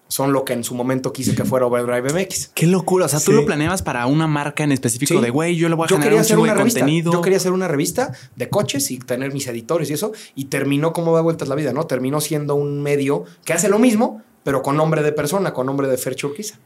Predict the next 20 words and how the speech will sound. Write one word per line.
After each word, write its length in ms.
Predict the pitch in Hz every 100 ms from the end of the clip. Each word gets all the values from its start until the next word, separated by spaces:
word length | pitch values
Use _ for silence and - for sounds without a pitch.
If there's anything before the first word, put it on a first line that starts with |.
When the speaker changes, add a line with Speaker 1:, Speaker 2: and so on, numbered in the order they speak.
| 135
Speaker 2:
Pero, 180 | 143 151 156
eh, 140 | 190 156
está 220 | 147 151
más 160 | 175 165
chingón, 400 | 135 120 160 135
¿no? 140 | 156
O 40 |
sea, 120 | 147 143
Speaker 1:
Pues 40 |
Speaker 2:
yo 60 | 156
Speaker 1:
me 60 |
Speaker 2:
lo 40 | 170
veo 60 | 143
en 40 |
Speaker 1:
gusta. 140 | 165 156
Speaker 2:
la 20 |
forma 260 | 151 147
de 80 | 156
que, 120 | 135
güey, 300 | 123 147 143